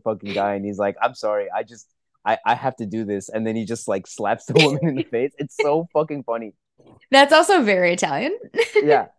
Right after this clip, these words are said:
Speaker 1: it's
Speaker 2: To have a
Speaker 1: like,
Speaker 2: woman
Speaker 1: that's
Speaker 2: get slapped in the face. <laughs>
Speaker 1: Yeah, it's, I, look, I was fucking laughing hysterically at it. But anyway, it's, it's a, again, it's a movie specifically made for me. <laughs> Like, it's a movie about, the reason why it's called The Editor is 'cause they're filming a movie and it's the world's greatest editor.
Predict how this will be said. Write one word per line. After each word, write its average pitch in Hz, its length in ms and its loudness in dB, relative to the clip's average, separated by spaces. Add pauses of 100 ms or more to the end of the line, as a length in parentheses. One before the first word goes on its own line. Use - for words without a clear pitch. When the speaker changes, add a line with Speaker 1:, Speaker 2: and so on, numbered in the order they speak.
Speaker 1:
it's 160 220 0
Speaker 2:
To - 80 6
have 330 80 8
a 320 60 8
Speaker 1:
like, 311 80 6
Speaker 2:
woman 285 160 8 (100)
Speaker 1:
that's - 0 -
Speaker 2:
get 254 160 0
slapped 220 300 0
in 226 80 0
the 220 100 -2
face. 190 400 -12 (140)
<laughs> - 40 -20
Speaker 1:
Yeah, 180 300 2
it's, 170 260 0
I, 156 140 2
look, 160 260 -2
I 170 220 0
was 139 220 -12
fucking 131 280 -8
laughing 139 460 -2
hysterically 107 580 -6
at 87 140 -8
it. 80 80 -16 (300)
But 117 260 4
anyway, 151 320 2
it's, 147 380 -2
it's 139 160 -2
a, 120 120 -2 (200)
again, 120 340 0
it's 127 240 0
a 120 160 -4
movie 135 340 -2
specifically 127 640 -6
made 104 240 -2
for 107 100 -8
me. - 180 -12 (400)
<laughs> - 440 -6
Like, 147 240 2 (760)
it's 139 180 4
a 127 180 4
movie 180 420 6
about, 127 340 2
the 147 100 6
reason 185 220 6
why 180 80 6
it's 165 100 0
called 147 160 2
The 113 140 2
Editor 113 320 2
is 98 100 -6
'cause 117 160 -4
they're 98 120 -6
filming 123 280 -4
a 104 60 -4
movie 101 400 -8
and 104 120 -8
it's - 140 -20
the 101 80 -8
world's 110 360 2
greatest 107 380 -4
editor. 85 400 -2